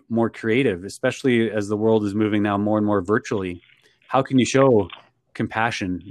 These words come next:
virtually? You, you, that's a good question. And there might be different, depending on the context, depending on where people are, maybe it's spending a little bit more time being personal over some of the virtual meetings.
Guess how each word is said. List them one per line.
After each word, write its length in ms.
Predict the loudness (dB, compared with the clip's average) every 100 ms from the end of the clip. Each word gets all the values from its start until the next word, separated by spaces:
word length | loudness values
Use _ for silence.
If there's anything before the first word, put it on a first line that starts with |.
| -2
virtually? 560 | 0 0 -4 -6 -8 -14 _ _ -20 _ _ _ -20 _
You, 320 | -2 0 2
you, 240 | -2 -8 _ _ _ _
that's 200 | -12 -4
a 180 | -2 -2
good 380 | -4 -4 0 0
question. 420 | 2 0 0 -4
And 120 | -2
there 80 | 2
might 180 | 2 0
be 80 | 0
different, 240 | -2 -4
depending 320 | -6 -2 2
on 240 | 2 0 -6 _
the 180 | -10 -10
context, 640 | -2 -2 0 -2 -4 -10
depending 280 | -8 -2 0
on 80 | 2
where 140 | 2
people 300 | 2 -2 2
are, 280 | 4 4 0 -6 -20 -20 _ -6
maybe 460 | -4 2 2 2
it's 380 | 0 -2 -6 -12
spending 400 | -14 -4 0 2
a 60 | 2
little 180 | 2 4
bit 140 | 2
more 200 | 2 0
time 600 | 0 0 2 2 0 -6 -4
being 240 | 0 0
personal 540 | 0 -4 -2 -2 -4 -4
over 180 | -6 -6
some 160 | -4 -4
of 60 |
the 60 | -2
virtual 340 | -2 -2 -2
meetings. 500 | 0 0 0 -4 -8